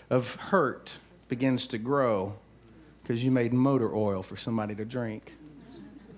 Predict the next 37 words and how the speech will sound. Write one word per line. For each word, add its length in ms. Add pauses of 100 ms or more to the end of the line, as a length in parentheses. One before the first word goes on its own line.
(520)
And 100
it 60
hurts 340
a 60
little 160
bit, 160
and 100
there's 120
an 100
offense 500
there, 280
and, 100 (240)
and 160
you 60
feel 180
like 180
the 100
criticism 840
is, 280
is 220
undue, 720
and, 180 (200)
and 160
all 140
of 60
a 40
sudden 300
you 100
think, 180
"Oh, 60
I'm 320
not 80
gonna 120
serve 280
coffee 320
to 100
anybody. 600